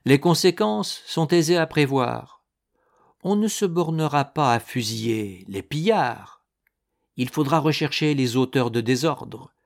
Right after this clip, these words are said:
rétablir les tribunaux, la guillotine,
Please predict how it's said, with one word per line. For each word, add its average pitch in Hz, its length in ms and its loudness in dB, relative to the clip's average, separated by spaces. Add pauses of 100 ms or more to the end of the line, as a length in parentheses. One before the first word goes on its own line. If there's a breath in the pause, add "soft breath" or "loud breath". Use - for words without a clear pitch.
(360 soft breath)
rétablir 131 800 2
les 123 180 0
tribunaux, 165 600 2 (140)
la 110 120 0
guillotine, 139 840 2